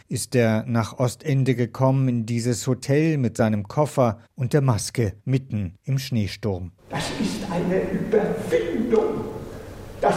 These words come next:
Speaker 2: ich den Lear spiele, noch einmal spiele. Und eine Höhe.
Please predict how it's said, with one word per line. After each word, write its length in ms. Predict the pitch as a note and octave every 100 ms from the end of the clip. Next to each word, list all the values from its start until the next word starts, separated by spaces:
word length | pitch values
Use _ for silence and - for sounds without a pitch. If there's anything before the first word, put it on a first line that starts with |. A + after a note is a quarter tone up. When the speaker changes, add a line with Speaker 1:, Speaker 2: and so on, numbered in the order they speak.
| -
Speaker 2:
ich 200 | - A3
den 180 | F3+ -
Lear 140 | E3+
spiele, 460 | - - G#3 F#3 F#3
noch 240 | - -
einmal 760 | B3+ C#4+ B3 A3 A3+ - - -
spiele. 380 | - C4+ G#3+ E3+ - - - - - - -
Und 180 | C#3 - -
eine 380 | - D#3+ C3+ B2 - - -
Höhe. 680 | - - - - - -